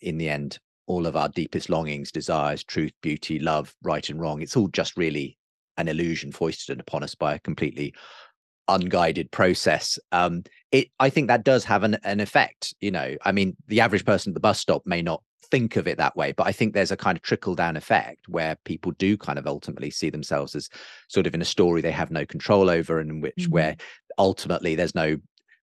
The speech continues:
Speaker 1: beginning, middle, or end. There's no sort of narrative to this. You're just, you know, you, you, you just have to hope for the best and,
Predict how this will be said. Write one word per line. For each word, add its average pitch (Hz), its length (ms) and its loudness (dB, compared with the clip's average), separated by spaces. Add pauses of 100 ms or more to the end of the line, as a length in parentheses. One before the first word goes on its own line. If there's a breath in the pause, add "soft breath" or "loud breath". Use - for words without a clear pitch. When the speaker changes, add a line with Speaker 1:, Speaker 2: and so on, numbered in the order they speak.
(120)
Speaker 1:
beginning, 90 420 4
middle, 85 280 2
or 85 140 4
end. 71 260 4
There's 82 160 0
no 90 100 2
sort 85 320 -2
of 87 160 -2 (100)
narrative 92 580 -2
to 85 100 -8
this. 71 260 -6
You're 85 100 2
just, - 400 -2 (380)
you 92 140 -6
know, 71 80 -4
you, 76 300 -6
you, 87 220 -6
you 85 140 -6
just - 160 -4
have 80 160 -4
to 85 60 0
hope 85 240 -2
for - 100 -4
the 78 80 -4
best 80 340 -4
and, 76 200 -8